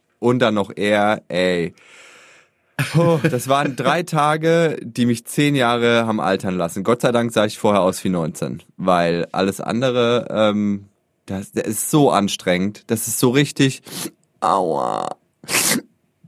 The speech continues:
Speaker 1: aua, aua, ich möchte wieder mal zum Sport. Aua,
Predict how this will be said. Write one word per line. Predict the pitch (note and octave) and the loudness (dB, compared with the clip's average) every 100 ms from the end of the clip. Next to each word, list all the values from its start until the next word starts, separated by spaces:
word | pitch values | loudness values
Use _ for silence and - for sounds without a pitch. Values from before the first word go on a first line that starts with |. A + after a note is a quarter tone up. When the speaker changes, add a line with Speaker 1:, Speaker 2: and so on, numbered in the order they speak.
| _ | _
Speaker 1:
aua, | - B1+ D2 C2+ B1+ A1 G1+ G#1 G1+ G1+ _ _ - - - _ _ _ - - | -8 -6 -4 -4 -4 -4 -4 -4 -6 -8 _ _ -14 -12 -14 _ _ _ -18 0
aua, | C3+ B2+ G#2 E2+ C#2+ C2 B1+ F2+ - - - - | 4 6 6 4 2 2 0 -2 -6 -14 -20 -14
ich | - D#3+ | -8 -2
möchte | C#3+ C#3+ D3 B2 | 0 0 -2 -4
wieder | C3+ F#2+ | -2 0
mal | D#2+ G#2 - | -2 -4 -2
zum | D#3+ D3+ | -2 -2
Sport. | - - B2+ A#2 F2+ D#2+ C#2+ G#1+ - - - - - - - - - | -6 -8 0 2 4 4 2 -2 -6 -10 -14 -14 -20 -20 -18 -20 -6
Aua, | F2+ G2 E2 D2 D2 A#1+ - | -2 0 0 0 0 -2 -2